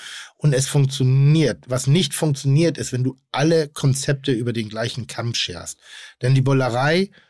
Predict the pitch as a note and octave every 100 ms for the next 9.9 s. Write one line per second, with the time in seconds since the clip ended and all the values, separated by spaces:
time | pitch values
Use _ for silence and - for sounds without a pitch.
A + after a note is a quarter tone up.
0 | _ _ C#3 C3 A#2 A2+ B2+ D3+ C#3+ D#3
1 | C#3 C3+ C3 B2+ - B2+ - A#2 A#2+ A2+
2 | - A2 A2 B2 G#2+ F#2 _ _ - C3
3 | E3+ D3 D3+ D#3 C#3+ C#3 G3 G3 C3+ -
4 | F3+ F3 - - A#2 - B2 D3 G3+ -
5 | _ - B2 C3+ - - F3 - - _
6 | - C3 C3 A#2+ G#2+ A2+ A#2+ C3+ B3 -
7 | _ _ - B2+ A#2+ C3+ C3+ A2+ C3 E3+
8 | D3+ G#2+ G#2 C3 C3+ D#3 C#3 B2+ A#2 A#2
9 | - C3 C3+ D3 C3+ B2+ C3 C3